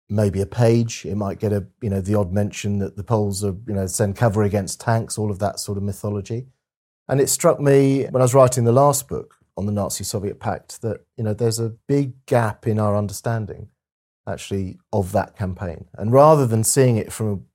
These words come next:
purely Western perspective and talking about, you know, Westminster shenanigans and Britain sort of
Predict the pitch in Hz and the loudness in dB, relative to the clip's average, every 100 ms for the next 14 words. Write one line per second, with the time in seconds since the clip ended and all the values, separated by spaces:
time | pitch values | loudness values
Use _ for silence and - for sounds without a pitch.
0 | _ 127 110 104 107 - 101 - - 110 | _ 0 0 0 -2 -2 -8 -8 -6 -6
1 | 92 - 80 - _ _ _ _ _ _ | -8 -10 -12 -12 _ _ _ _ _ _
2 | - 101 123 110 107 95 104 98 - _ | -10 -4 0 0 -2 -2 0 0 -2 _
3 | _ 95 95 113 113 - 104 104 - - | _ -4 0 2 2 0 0 0 -2 -6
4 | 92 - 98 98 92 92 85 87 92 87 | -8 -6 -4 -2 -4 -6 -6 -8 -6 -8
5 | 90 107 - 87 80 101 85 | -6 -6 -4 -6 -6 -6 -8